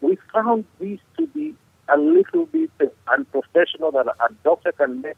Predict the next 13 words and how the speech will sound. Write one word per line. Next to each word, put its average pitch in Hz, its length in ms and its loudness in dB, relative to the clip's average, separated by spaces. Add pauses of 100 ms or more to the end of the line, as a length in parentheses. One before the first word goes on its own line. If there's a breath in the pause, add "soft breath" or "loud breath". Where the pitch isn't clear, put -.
(200)
a - 40 -20
prescription - 500 -12
of 113 240 -4
that 151 200 -8
kind 139 200 -4
of 98 160 -6
medicine 165 580 -6
without 143 300 2 (100)
even 131 380 -4
asking 156 400 -4
the 214 140 -8 (120)
teen 170 300 -10 (640)
to, 110 520 -2